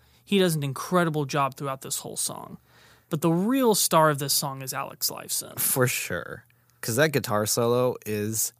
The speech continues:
Speaker 2: incredible.
Speaker 1: Man, like, again, eighteen years old when they recorded this. Like, he was showing that he was gonna be the next big guitar player with this song. And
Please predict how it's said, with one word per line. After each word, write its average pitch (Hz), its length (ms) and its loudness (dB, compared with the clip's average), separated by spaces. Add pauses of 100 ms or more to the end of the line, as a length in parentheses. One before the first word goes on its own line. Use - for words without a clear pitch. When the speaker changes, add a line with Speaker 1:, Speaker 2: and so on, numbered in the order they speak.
(240)
Speaker 2:
incredible. 117 1800 -6
Speaker 1:
Man, 151 600 -2
like, 156 420 -6
again, 160 520 0
eighteen 208 460 2
years 226 260 2
old 185 220 0
when 151 100 0
they 143 120 0
recorded 131 500 -10
this. - 380 -4
Like, 165 260 4
he 247 200 6
was 302 160 4
showing 254 380 4
that 156 120 0
he 196 200 0
was 180 200 4
gonna 170 240 2
be 165 140 2
the 151 100 0
next 143 440 -2
big 151 160 -2
guitar 139 340 -6
player 131 300 -6
with - 180 -14
this - 160 -4
song. - 480 -4 (800)
And 151 680 0